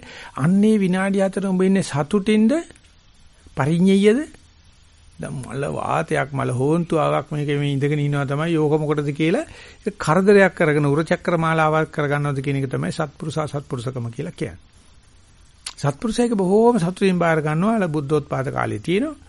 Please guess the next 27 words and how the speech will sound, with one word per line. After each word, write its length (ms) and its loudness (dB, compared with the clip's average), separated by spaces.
manussත්ත්ව 480 -4
ප්‍රතිලාභේ 460 -4
තියෙනවා. 260 -2
ක්ෂණ 300 0
සම්පත්තිය 480 -4
තියෙනවා. 300 -20
මොකද්ද? 360 -4
මම 120 -10
මේ 340 -4
අසුචි 360 -4
වලක 300 0
හිටියත් 400 -2
ඉන්න 180 -4
බව 140 -6
දන්නවා. 340 -10
ගඳ 220 0
කෙලිය 280 2
හිටියත්, 300 0
වැසි 200 -2
කෙලිය 220 0
හිටියත් 340 -2
ඉන්න 140 -2
බව 180 -4
දන්නවා. 380 -10
මේ 380 4
දැනීම 560 2
මේක 180 -2